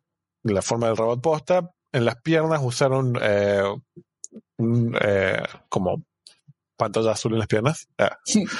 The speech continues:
Speaker 1: Eh, un pantalón azul. <laughs>
Speaker 2: Sí.
Speaker 1: Eh, se le borra y las piernas son computadoras.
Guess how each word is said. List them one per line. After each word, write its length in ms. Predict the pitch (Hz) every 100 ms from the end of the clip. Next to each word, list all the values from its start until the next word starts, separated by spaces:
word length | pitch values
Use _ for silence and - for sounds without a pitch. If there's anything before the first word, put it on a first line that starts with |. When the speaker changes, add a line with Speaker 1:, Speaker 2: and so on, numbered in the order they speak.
| - - - - - _ -
Speaker 1:
Eh, 360 | 113 104 98
un 200 | 104 120
pantalón 440 | 120 135 120 113 127
azul. 320 | 123 165 190
<laughs> 600 | - - - 185 - _ _ -
Speaker 2:
Sí. 180 | - 202 190 - -
Speaker 1:
Eh, 220 | 120 117 -
se 120 | 120
le 140 | 113 117
borra 500 | 165 160 175 202 - _
y 680 | - 131 123 120 113 107 101 98 - _ _ -
las 180 | 117 - -
piernas 320 | 135 147 147
son 160 | 143
computadoras. 840 | 127 131 113 113 117 131 127 180